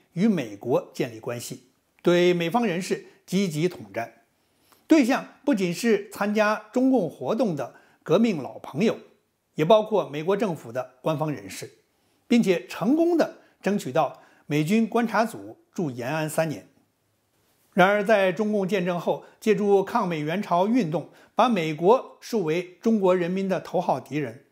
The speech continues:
从最好的朋友到最坏的敌人，中国人认知的转换只用了一年多的时间。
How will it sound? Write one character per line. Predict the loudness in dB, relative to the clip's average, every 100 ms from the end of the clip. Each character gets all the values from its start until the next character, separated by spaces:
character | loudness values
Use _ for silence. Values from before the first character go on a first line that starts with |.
| _ _ -20 -10
从 | 0 2 2
最 | 2 2
好 | 2 -2
的 | -2 -4
朋 | -4 -4
友 | -4 -6 _
到 | 0 0
最 | 2 0
坏 | 0 0 -2
的 | -4
敌 | -6 -4
人， | -4 -6 -18 _ -10 2
中 | 4
国 | 4 4
人 | 2 -4
认 | -4 -2 -2
知 | -2
的 | 0 0
转 | -2 -12
换 | -4 -4 -4 -8 _ _ _
只 | -10 -4
用 | -2 -2
了 | -2
一 | -2
年 | -4 -8
多 | -6 -6
的 | -6
时 | -12
间。 | -12 -12